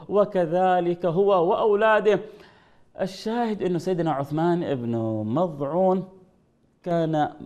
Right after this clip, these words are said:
بعد إعلانه الإسلام وبعد معرفة قومه بإسلامه هو،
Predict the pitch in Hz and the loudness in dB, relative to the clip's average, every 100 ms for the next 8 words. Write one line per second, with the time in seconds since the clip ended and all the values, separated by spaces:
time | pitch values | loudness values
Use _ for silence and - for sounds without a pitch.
0 | - 135 139 147 143 143 139 160 165 160 | -10 -6 -4 -2 -2 -2 0 2 2 0
1 | 135 135 135 127 - 196 202 165 - 170 | -2 -2 -2 -4 -6 -6 -4 -6 -6 -2
2 | 170 160 156 123 131 143 135 156 170 180 | 2 2 0 -2 -2 0 0 0 0 -2
3 | 160 151 135 117 - - - - 220 220 | -2 0 0 0 -6 -20 -8 0 2 2
4 | 202 165 175 160 - 180 180 170 165 151 | -2 0 0 -2 -2 2 2 2 0 -2
5 | - - - 151 160 147 131 | -10 -16 -6 2 4 6 4